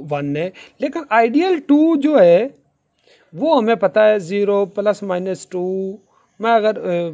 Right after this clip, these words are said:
प्लस माइनस फ़ोर प्लस माइनस सिक्स and so on, मैं अगर वो माइनस वाले इग्नोर कर देता हूँ तो मैं ज़ीरो, टू, फ़ोर, सिक्स and एट and so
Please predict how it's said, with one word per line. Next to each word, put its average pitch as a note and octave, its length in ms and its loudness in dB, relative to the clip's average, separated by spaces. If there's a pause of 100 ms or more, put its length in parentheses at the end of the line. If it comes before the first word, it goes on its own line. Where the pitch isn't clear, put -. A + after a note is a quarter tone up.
(140)
प्लस G#3 280 -2
माइनस F#3 420 -4 (360)
फ़ोर F#3+ 580 -2 (840)
प्लस G3 300 -4
माइनस E3+ 340 -8
सिक्स - 360 -12 (100)
and F3 240 -8 (500)
so - 380 -6
on, A#3 260 -2 (440)
मैं A#3+ 240 0
अगर A3 280 2
वो G3 180 -4
माइनस G3 480 0
वाले G3 200 0 (200)
इग्नोर F#3+ 580 -2
कर D3+ 200 -2
देता D3 260 -4
हूँ E3 240 -6
तो A3 80 -4
मैं A3 180 -2 (240)
ज़ीरो, F#3 440 -2
टू, F3+ 600 -8
फ़ोर, E3+ 560 -6
सिक्स - 520 -12 (1160)
and A3 380 -4 (840)
एट F#3+ 680 -6 (360)
and F3 260 -8 (160)
so - 240 -6